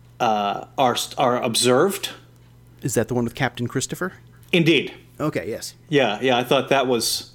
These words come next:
Speaker 2: Mm-hmm.
Speaker 1: uh, you know, kind of a nice piece of, uh, you know, a nice piece of work.
Speaker 2: Mm-hmm.
Speaker 1: Um,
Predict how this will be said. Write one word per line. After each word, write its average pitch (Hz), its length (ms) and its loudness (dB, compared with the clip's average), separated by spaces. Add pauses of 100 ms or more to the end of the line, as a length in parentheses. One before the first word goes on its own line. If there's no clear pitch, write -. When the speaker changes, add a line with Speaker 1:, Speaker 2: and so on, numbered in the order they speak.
Speaker 2:
Mm-hmm. 170 400 -4
Speaker 1:
uh, 107 180 -6
you 110 120 -4
know, 110 80 -2
kind 123 200 0
of 110 60 0
a 117 40 0
nice 117 280 0
piece - 320 -2
of, 98 220 -4
uh, 101 280 -4
you 113 120 -2
know, 110 80 0
a 110 60 0
nice 110 220 0
piece - 260 -4
of 101 60 -4
work. 104 280 -6 (340)
Speaker 2:
Mm-hmm. - 340 -10
Speaker 1:
Um, 120 420 2